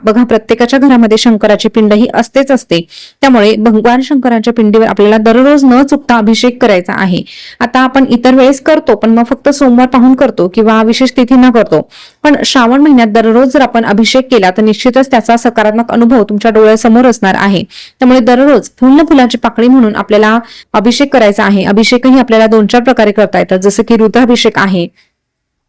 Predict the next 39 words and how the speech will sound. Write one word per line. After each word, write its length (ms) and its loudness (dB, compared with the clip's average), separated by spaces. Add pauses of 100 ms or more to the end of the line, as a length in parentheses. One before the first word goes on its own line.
(200)
किंवा 300 2
तुम्ही 240 0
फक्त 280 -4
भगवान 300 0
शंकरांची 480 0
एकशे 200 -2
आठ 200 -2
नामावली 380 0
घेऊन 300 2 (360)
अभिषेक 400 -2
केला 160 0 (120)
तरीही 240 2
चालणार 280 -2
आहे. 300 -4 (220)
एकशे 280 -2
आठ 180 0
नामावली 420 0
घेताना 460 0
तुम्हाला 340 0 (100)
फक्त 200 -2
दहा 280 0
ते 120 -8
पंधरा 340 0
मिनिट 280 0
लागणार 260 -4
आहे. 200 -2
तेवढा 280 0
वेळ 160 2
जर 140 -2
तुम्ही 200 0
काढला, 280 -2
तर 140 -8
निश्चितच 440 -4
तुम्हाला 240 2
त्याचा 220 -4
सकारात्मक 540 -4
अनुभव 220 0
पाहायला 320 -4
मिळेल. 200 -4